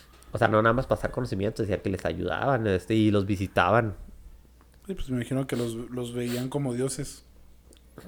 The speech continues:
Speaker 1: Pues sí, no, ti-, en sí tienden, cuando no había conocimiento de, no, de cómo funcionaba nada, me imagino que, bueno, cualquier cosa se les hacía mágico. Así decía Thor en, en Thor uno, la única película buena de Thor.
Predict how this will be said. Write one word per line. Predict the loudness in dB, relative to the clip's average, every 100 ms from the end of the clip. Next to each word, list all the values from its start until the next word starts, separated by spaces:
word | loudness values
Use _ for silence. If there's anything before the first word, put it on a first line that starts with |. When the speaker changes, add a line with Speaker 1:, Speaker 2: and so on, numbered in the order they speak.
| -20 -20 -20 -20 -8 -2
Speaker 1:
Pues | 0
sí, | 2 0 0
no, | 0 2 2
ti-, | 2 -2 0
en | -2
sí | -2 -2
tienden, | 0 2 2 2 2 0 -2 -6 -12 -20 -20 -20 -20 -20 _ _ -20 _ _ 2
cuando | 4 4
no | 4
había | 2
conocimiento | 2 0 0 -2 2 2
de, |
no, | 2 2
de | 2 2
cómo | 0 0
funcionaba | -4 -6 0 2 2
nada, | 2 2
me | 2
imagino | 2 0 -2 0
que, | 0
bueno, | 0 -2
cualquier | -4 -2 -6 -2
cosa | -2 -2 -2
se | -2
les | -4
hacía | -4 -4
mágico. | -4 -6 -8 -12 -12 -14 -4
Así | -2 -2 2
decía | 2 4 4
Thor | 6 6 6 2 -6 -18 -18 -16 -14 -6
en, | 0 0 2 0 0 -4 -8 -20 -18 -8
en | -4 -4 -4 -4 -2 4
Thor | 6 4 0
uno, | -2 2 4
la | 4
única | 2 0
película | 0 2 4
buena | 2
de | 2
Thor. | 2